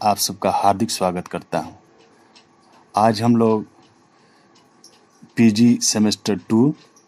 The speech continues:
लोक प्रशासन के अंतर्गत एफ़ W Taylor की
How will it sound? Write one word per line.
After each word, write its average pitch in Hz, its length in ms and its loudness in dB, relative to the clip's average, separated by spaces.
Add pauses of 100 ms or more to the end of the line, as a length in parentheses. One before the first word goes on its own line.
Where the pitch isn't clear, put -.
(2250)
लोक 117 260 2
प्रशासन 110 480 0
के 107 140 -2
अंतर्गत 98 640 -2 (1500)
एफ़ 127 300 0
W 104 360 2
Taylor 110 400 2
की 98 260 0